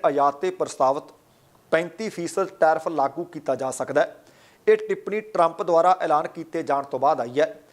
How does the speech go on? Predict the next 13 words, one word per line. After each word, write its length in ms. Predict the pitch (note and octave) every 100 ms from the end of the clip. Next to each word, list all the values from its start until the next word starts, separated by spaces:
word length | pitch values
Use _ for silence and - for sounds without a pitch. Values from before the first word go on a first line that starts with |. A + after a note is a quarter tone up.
| _ _ _ -
ਕਾਰਨੀ 380 | D#3 E3 G3
ਨੇ 140 | A3 A3+ -
ਐਕਸ 240 | E3+ -
'ਤੇ 140 | - G3+
ਇੱਕ 260 | G3+ G3
ਪੋਸਟ 400 | - E3+ F3 F3
ਵਿੱਚ 160 | E3+ D#3+
ਲਿਖਿਆ 300 | C3+ C#3 D3
ਹੈ 160 | E3+ - _ _ _ _ _
ਕਿ 160 | G3+ G3+ F3+
ਅਮਰੀਕਾ 500 | D3+ D#3 D#3 G3 G3+
ਨਾਲ 280 | F3+ D#3+ E3
ਵਪਾਰ 500 | E3 D3+ C#3+ D#3+